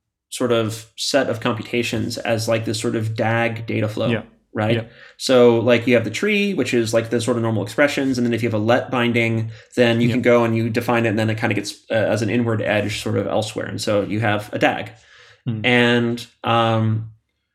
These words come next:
Speaker 1: what they have is they say, "Okay, you can write code, or you can build out the dag, and then, like, there's sort of this isomorphism between the two, such that, you know, what changes in one affect the other."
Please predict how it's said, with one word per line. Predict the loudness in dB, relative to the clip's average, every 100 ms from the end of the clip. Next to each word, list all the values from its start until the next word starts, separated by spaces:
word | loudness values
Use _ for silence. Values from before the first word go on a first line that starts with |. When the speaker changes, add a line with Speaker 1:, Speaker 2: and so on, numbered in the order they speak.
| _ _ _ _ _ _ _ _
Speaker 1:
what | 2 4
they | 4
have | 4 4 4
is | 2
they | 0
say, | 2 2
"Okay, | 2
you | 2
can | 2 0
write | 0
code, | 4 4 6 4
or | 2 0 2
you | 2
can | 2 0
build | 2 2 2 2
out | 2 2 2 2
the | -2
dag, | 2 2 4 4 2 -2
and | 0 0
then, | 0
like, | 2 0 0
there's | -2 -2
sort | 0 2
of | 2
this | 0 -2 -2 -6
isomorphism | -2 -2 0 -2 -2 -2 -2 0
between | -2 -2 -2
the | -2
two, | -2 -2 0
such | -2 0
that, | 0 0
you | -2
know, | 0
what | -2 -4
changes | -2 -2 0 -2
in | -2
one | -2 -2
affect | -4 -6
the | -4 -4
other." | -4 -8 -10